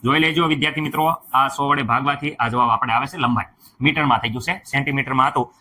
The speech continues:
એ લંબાઈ આપણે મીટરમાં કન્વર્ટ કરી છે. ઓકે સર, અમને કાંઈ પ્રોબ્લેમ નથી. ઓકે, હાલો રેડી. હવે શું કરવામાં આવે છે? તો વિદ્યાર્થી મિત્રો અહીંયા આપણે જોઈએ છીએ શું હવે, હવે શું કરવાનું છે? તો અહીંયા આપણે ખાસ ધ્યાન રાખજો,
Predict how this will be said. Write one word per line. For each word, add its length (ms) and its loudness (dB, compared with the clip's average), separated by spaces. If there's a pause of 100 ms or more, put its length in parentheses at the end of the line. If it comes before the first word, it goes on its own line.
(120)
એ 80 -2
લંબાઈ 260 2
આપણે 320 0 (200)
મીટરમાં 460 2
કન્વર્ટ 240 -2
કરી 200 -6
છે. 180 -12
ઓકે 300 2
સર, 120 -2
અમને 280 0
કાંઈ 160 -2
પ્રોબ્લેમ 520 2 (300)
નથી. 460 0
ઓકે, 320 2 (760)
હાલો 220 0
રેડી. 240 -2 (340)
હવે 120 2
શું 140 0
કરવામાં 360 6
આવે 80 4
છે? 180 -6 (180)
તો 60 4
વિદ્યાર્થી 360 2
મિત્રો 260 2
અહીંયા 340 2
આપણે 320 4
જોઈએ 280 4
છીએ 240 2
શું 260 2
હવે, 240 2
હવે 160 2
શું 140 -2
કરવાનું 300 0
છે? 80 -16 (320)
તો 60 4
અહીંયા 580 2 (840)
આપણે 220 2
ખાસ 320 2
ધ્યાન 160 0
રાખજો, 400 0